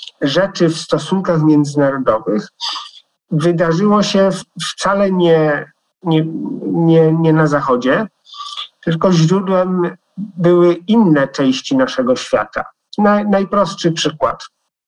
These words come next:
Taka idea piękna, responsibility to protect, odpowiedzialność za ochronę.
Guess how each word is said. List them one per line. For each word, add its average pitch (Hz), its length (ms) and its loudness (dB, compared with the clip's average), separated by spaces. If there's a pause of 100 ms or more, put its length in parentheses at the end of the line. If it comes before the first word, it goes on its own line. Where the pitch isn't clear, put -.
(680)
Taka 156 280 -2
idea 160 600 0 (120)
piękna, 156 720 0
responsibility 143 880 0
to - 80 -4
protect, 135 560 -4
odpowiedzialność 143 680 0
za 120 120 2
ochronę. - 400 -4